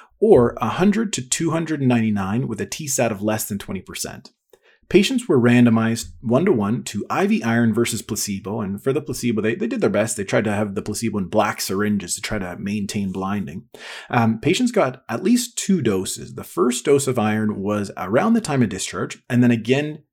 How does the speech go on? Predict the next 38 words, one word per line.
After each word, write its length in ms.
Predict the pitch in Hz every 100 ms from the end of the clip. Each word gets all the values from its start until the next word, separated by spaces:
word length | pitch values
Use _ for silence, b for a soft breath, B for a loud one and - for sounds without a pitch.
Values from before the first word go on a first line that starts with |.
| _
six 400 | - - 160 -
weeks 200 | 120 110
post-discharge. 920 | - 107 104 - 76 - - 135 - B B B -
They 100 | 131
could 240 | 131 208
have 140 | 254 247
received 340 | - 147 127
further 260 | 127 127 120
doses 380 | 110 113 117
at 120 | 107 107
week 260 | 107 -
twelve 320 | - 117 113
and 100 | 107
twenty-four 540 | 104 101 95 101 104 113
if 140 | 113
iron 180 | 117 104
deficiency 440 | 95 - 101 - -
persisted. 640 | - - - 131 - - _ _ B B B B -
Uh, 160 | 123
for 140 | - 151
the 100 | 139
primary 640 | - 156 220 240 247 -
outcome, 420 | - 101 - 123 127
it 80 |
was 100 | 120
a 60 | 113
composite 480 | - 139 170 202 139
of 80 | 127
heart 280 | - 151
failure 360 | - 180 165 143
hospitalizations 920 | 123 123 - 110 101 101 120 175 175
and 160 | 117 110
cardiovascular 880 | - 156 165 131 127 - 123 104
death 300 | - 95 98 -
up 160 | 110
to 80 | 147
fifty-two 460 | 135 123 123 - 117
weeks. 340 | 113 - -